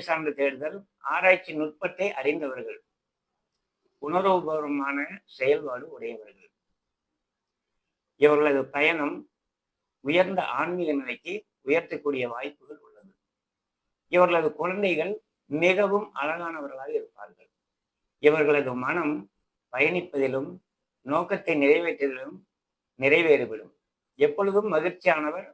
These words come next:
பரபரப்பானவர், அமைதியானவர், இலக்கினை அடையவர்கள்.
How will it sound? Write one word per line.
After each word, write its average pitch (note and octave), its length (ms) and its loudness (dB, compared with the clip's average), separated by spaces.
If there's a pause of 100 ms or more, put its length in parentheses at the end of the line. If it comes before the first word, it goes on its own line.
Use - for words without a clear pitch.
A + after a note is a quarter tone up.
(260)
பரபரப்பானவர், D#3+ 880 -2 (360)
அமைதியானவர், E3 840 2 (420)
இலக்கினை F#3 540 0
அடையவர்கள். G#2+ 520 -2